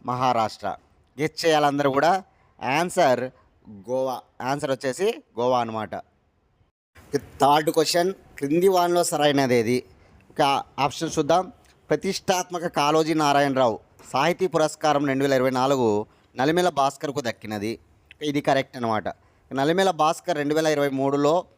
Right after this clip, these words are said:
కేంద్ర సాహిత్య అకాడమీ పురస్కారాన్ని అందుకున్నారు. ఇది కూడా కరెక్టే. తెలంగాణ ప్రభుత్వం రెండు వేల పదహైదులో కాళోజీ నారాయణరావు పురస్కారాన్ని ఏర్పాటు చేసింది. రెండు వేల పదహైదులో కాళోజీ నార-, నారాయణరావు పురస్కారం, ఇది కూడా కరెక్టే.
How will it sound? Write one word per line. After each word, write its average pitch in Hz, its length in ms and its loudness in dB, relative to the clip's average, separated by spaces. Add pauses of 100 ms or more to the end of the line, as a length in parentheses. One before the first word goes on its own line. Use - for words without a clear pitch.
(160)
కేంద్ర 170 240 -6
సాహిత్య 160 480 -4
అకాడమీ 147 420 -2
పురస్కారాన్ని 131 680 0
అందుకున్నారు. 110 680 -2
ఇది 127 100 -6
కూడా 139 140 0
కరెక్టే. 135 520 -2 (460)
తెలంగాణ 185 440 2
ప్రభుత్వం 151 720 -2 (600)
రెండు 151 240 -6
వేల 185 200 -2
పదహైదులో 170 560 -8
కాళోజీ 156 420 -6
నారాయణరావు 139 720 0
పురస్కారాన్ని 135 680 -2
ఏర్పాటు 117 400 -2
చేసింది. 95 360 -10 (360)
రెండు 131 140 -10
వేల 165 140 -4
పదహైదులో 156 520 -8
కాళోజీ 143 400 -6
నార-, 139 280 -2
నారాయణరావు 127 520 0
పురస్కారం, 117 380 -4
ఇది 120 120 -4
కూడా 139 120 0
కరెక్టే. 135 520 -4